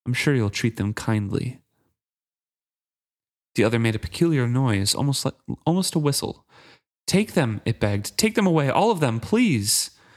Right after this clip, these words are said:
Take away from the treasure beach that which the ocean saw fit to bring here. I would not dream of it," Kenneth assured him with vast sincerity. He did not laugh, nor even smile as he turned away from its evident distress.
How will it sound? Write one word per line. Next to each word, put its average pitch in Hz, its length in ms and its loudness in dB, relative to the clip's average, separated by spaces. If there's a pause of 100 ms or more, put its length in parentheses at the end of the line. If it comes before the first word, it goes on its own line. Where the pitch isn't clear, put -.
(540)
Take 151 180 2
away 143 220 4
from 143 120 -4
the 143 60 2
treasure 143 300 2
beach 139 360 0
that 127 200 2
which 135 280 0
the - 100 0
ocean 131 320 0
saw 127 200 2
fit 135 260 -2
to 127 100 0
bring 185 240 0
here. 110 340 0 (380)
I 120 100 2
would 120 140 4
not 110 240 -2
dream 190 360 2
of 120 140 0
it," - 140 -8 (160)
Kenneth 107 240 0
assured 98 380 0
him 107 120 -2
with 104 140 0
vast 101 320 -2
sincerity. 101 640 0 (640)
He 127 80 2
did 135 160 2
not 127 220 0
laugh, 104 360 0
nor 123 200 2
even 127 180 0
smile 135 380 0
as 101 120 -2
he 113 80 0
turned 110 220 0
away 104 220 2
from 104 360 -6
its - 240 -4
evident 123 380 -2
distress. - 720 -2